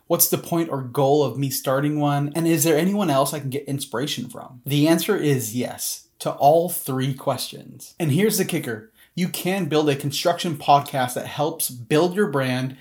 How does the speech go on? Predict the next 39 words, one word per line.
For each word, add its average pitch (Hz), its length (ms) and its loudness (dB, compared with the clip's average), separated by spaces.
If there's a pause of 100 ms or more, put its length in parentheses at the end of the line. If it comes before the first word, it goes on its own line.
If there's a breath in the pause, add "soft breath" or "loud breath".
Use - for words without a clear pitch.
(200 loud breath)
attract 156 560 -6
talent, 120 520 -6 (340 loud breath)
build 165 260 2
client 170 300 0
relationships, 135 720 -4 (200 loud breath)
and 139 200 0
generate 175 400 2
you 180 260 -2
a 143 200 -4
ton 156 460 -4
of 139 200 -2
social 131 380 -4
media 117 340 -8
content. - 560 -14
And 156 160 2
this 180 180 4
is 160 140 0
what 160 120 2
I'm 139 180 0
covering 120 340 -6
today. 117 380 -14 (340 loud breath)
I'm 147 120 -4
sharing 208 380 0
the 160 140 0
top 175 500 -2
four 208 460 0
types 196 280 -4
of 160 140 -4
podcasts 147 600 0
that 123 220 -4
any 202 300 4
contractor 151 640 -2
can 123 160 -6
start 143 380 -4
building 131 400 -2
online 117 680 -2
today. - 520 -12
And 156 180 2
no, 123 260 2